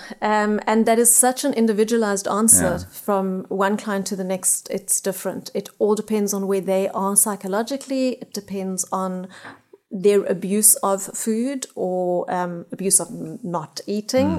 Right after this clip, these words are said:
Speaker 2: Mm,
Speaker 1: Um,
Speaker 2: mm.
Speaker 1: so it all depends on where they're at in the process. So someone who's got very slight disordered eating,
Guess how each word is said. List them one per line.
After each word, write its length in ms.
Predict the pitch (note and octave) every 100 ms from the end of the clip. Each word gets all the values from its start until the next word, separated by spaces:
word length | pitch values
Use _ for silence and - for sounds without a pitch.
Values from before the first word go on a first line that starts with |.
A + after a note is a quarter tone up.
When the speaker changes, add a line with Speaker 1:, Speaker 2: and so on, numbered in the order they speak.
| E3 - -
Speaker 2:
Mm, 140 | F#3
Speaker 1:
Um, 120 | F#3 F#3
Speaker 2:
mm. 40 |
Speaker 1:
so 80 | A3+
it 80 | A#3+
all 180 | - C4
depends 400 | D#4 D4 B3 A#3
on 260 | A3 G#3 G3
where 200 | G#3 G3+
they're 400 | F3+ F#3+ G3 G3
at 240 | F#3 F#3+ -
in 400 | G3 G3 F#3+ F3 - -
the 80 | F#3
process. 540 | G3 F#3 - - - - - -
So 100 | -
someone 440 | D4 C#4 C#4+ F4 E4
who's 260 | C4+ B3+ -
got 240 | A#3 A3
very 440 | G#3 A#3+ B3 B3 A3
slight 480 | - G3+ G3 G3 -
disordered 560 | G3+ - G3 G3 F#3+
eating, 500 | - G3 G3 G3 F#3